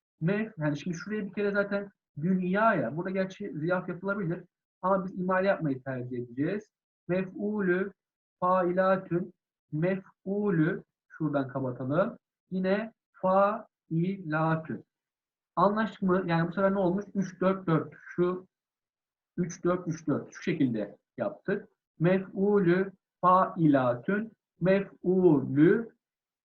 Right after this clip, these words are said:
Şurada bir tane kaldı. Failatün. Burada hangi işlemleri yaptık? Bir ve iki tane imale işlemini yaptık. Burada sıkıntımız yok. Yani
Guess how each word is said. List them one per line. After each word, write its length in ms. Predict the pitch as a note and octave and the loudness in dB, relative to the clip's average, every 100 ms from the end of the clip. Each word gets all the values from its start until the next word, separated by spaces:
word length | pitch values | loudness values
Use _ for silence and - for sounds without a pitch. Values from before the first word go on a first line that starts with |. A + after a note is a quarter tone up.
| _ _ | _ _
Şurada 500 | D3 C3+ B2+ C3+ - _ | -8 -6 -4 -4 -6 _
bir 60 | - | -12
tane 300 | B2 A#2+ A#2+ B2 _ _ _ _ _ | -10 -8 -10 -12 _ _ _ _ _
kaldı. 580 | - A#2+ A2+ A#2 E3+ - - _ | -4 -2 0 0 -2 -4 -12 _
Failatün. 920 | - F3+ F#3+ G3 F3 E3 D3 B2+ G2+ - _ _ - _ _ | 0 4 6 6 6 8 8 4 -8 -16 _ _ -20 _ _
Burada 200 | A3 B3+ | 0 2
hangi 200 | A#3 G#3+ | 2 2
işlemleri 460 | E3+ E3 D3+ C#3+ C3+ | 0 0 0 2 2
yaptık? 480 | B2+ A#2+ - G3 G3+ _ _ - | 2 0 -4 -6 -6 _ _ -2
Bir 380 | F3+ G#3+ A#3 - _ _ _ _ - | 2 2 0 -4 _ _ _ _ -4
ve 100 | F3 | -4
iki 240 | F#3 - | -4 -6
tane 500 | - F3+ E3 G3 A3+ - - | 2 4 4 2 -2 -10 -2
imale 400 | F3 F3 F3 E3 | 2 6 6 4
işlemini 420 | D3+ D3 E3+ F#3+ | 2 0 0 2
yaptık. 500 | C#3+ B2 - - _ _ _ _ _ _ _ _ _ | 2 0 -10 -18 _ _ _ _ _ _ _ _ _
Burada 260 | F3 E3+ D#3+ | -8 -4 -4
sıkıntımız 520 | - C#3 C3 D#3 C#3 | -4 -6 -2 2 2
yok. 180 | G#2+ - _ _ _ _ _ _ _ _ _ _ _ _ E3 | 0 -8 _ _ _ _ _ _ _ _ _ _ _ _ -2
Yani 280 | F3 F#3 | 0 0